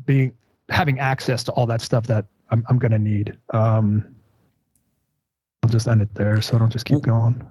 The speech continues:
Speaker 2: well, no, I mean, I, like I said, I wanted to talk about B P for a while and then dive into both, obviously, Bruno being, as you can see, uh, big into fitness <laughs> and nutrition, and then Kurt as well, but, you know, the survival stuff.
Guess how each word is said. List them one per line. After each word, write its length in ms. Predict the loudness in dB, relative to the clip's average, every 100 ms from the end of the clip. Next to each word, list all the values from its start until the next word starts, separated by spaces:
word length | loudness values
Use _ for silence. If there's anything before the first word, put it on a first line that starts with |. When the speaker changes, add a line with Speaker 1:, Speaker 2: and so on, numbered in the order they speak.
| -12
Speaker 2:
well, 120 | -4 0
no, 300 | 2 2 2
I 60 |
mean, 220 | 0 0
I, 260 | 0 0 -2
like 200 | -2 -2
I 40 | -2
said, 240 | 0 0
I 80 | 0
wanted 320 | 0 0 0
to 60 | 0
talk 200 | -2 -2
about 300 | -2 -2 0
B 160 | 0
P 220 | 0 0 -2
for 180 | 0
a 60 | -2
while 320 | 0 0 0
and 100 | 0
then 160 | 0 0
dive 320 | 0 -2 0
into 640 | 0 -2 -2 -2 0 -2 -6 -18 -20 -18 -6
both, 280 | -4 -2 -4
obviously, 480 | -2 -2 -2 -2
Bruno 400 | -2 -2 0 0
being, 480 | -2 0 0 0 -2 -4
as 140 | -4
you 60 | -2
can 160 | -2
see, 420 | -2 0 0 -2 -4
uh, 160 | -4 0
big 200 | 0 0
into 380 | 0 0 -2
fitness 420 | -2 -2 -2 -4 -2
<laughs> 20 |
and 80 | 0
nutrition, 580 | 0 -2 -2 0 0
and 120 | 0 0
then 220 | -2 -4 -10 -16 -10
Kurt 260 | -2 -2 -2
as 160 | -8
well, 300 | -4 -2 -2
but, 300 | -2 -6 -4
you 80 | -2
know, 100 | 0
the 140 | 0 -2
survival 460 | -2 -2 -2 -2
stuff. 340 | -4 -2 -2